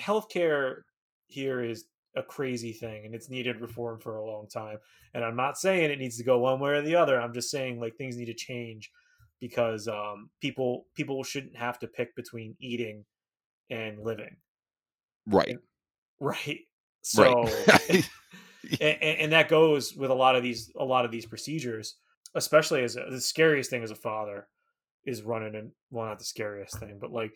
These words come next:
Speaker 1: the sca-, one of the things that scares me quite a bit as a father is that he'll, um, contract some kind of horrible disease, or he'll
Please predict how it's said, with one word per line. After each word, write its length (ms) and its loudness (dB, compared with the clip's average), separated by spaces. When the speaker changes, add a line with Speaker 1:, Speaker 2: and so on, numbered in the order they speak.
Speaker 1:
the 80 -12
sca-, 260 -2
one 280 0
of 80 2
the 80 2
things 280 0
that 140 0
scares 320 -4
me 80 -8
quite 280 -4
a 40 -8
bit 140 -6
as 100 -8
a 60 -14
father 460 -6
is 160 -12
that 260 0
he'll, 600 0
um, 580 -6
contract 420 -10
some 140 -10
kind 280 -10
of 80 -12
horrible 580 -10
disease, 540 -12
or 100 -8
he'll 380 -8